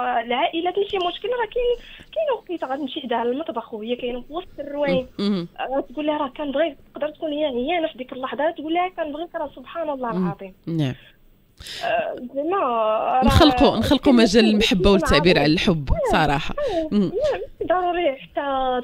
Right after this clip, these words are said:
Speaker 1: تكون شي مناسبه ديال الزواج ولا
Speaker 2: مم.
Speaker 1: تا-، ذكرى التعارف ديالنا او الخطوبه ديالنا او، او، او.
Speaker 2: مم.
Speaker 1: نقولها في اي وقيته، راه المراه مراه حساسه.
Speaker 2: نعم.
Speaker 1: راه فتقول لها، "انا كنبغيك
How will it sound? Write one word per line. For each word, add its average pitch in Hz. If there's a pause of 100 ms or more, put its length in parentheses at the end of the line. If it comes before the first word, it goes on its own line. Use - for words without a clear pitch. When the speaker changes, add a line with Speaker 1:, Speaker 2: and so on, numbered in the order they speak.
Speaker 1:
تكون 254
شي 269
مناسبه 233
ديال 214
الزواج 208
ولا 196
Speaker 2:
مم. 196
Speaker 1:
تا-، 208
ذكرى 247
التعارف 202
ديالنا 202
او 208
الخطوبه 214
ديالنا 196
او، 208
او، 196
او. 196
Speaker 2:
مم. 180 (280)
Speaker 1:
نقولها 277
في 277
اي 294
وقيته، 254
راه 226
المراه 240
مراه 233
حساسه. 240 (180)
Speaker 2:
نعم. 170
Speaker 1:
راه 247 (340)
فتقول 247
لها، 233 (360)
"انا 320
كنبغيك 294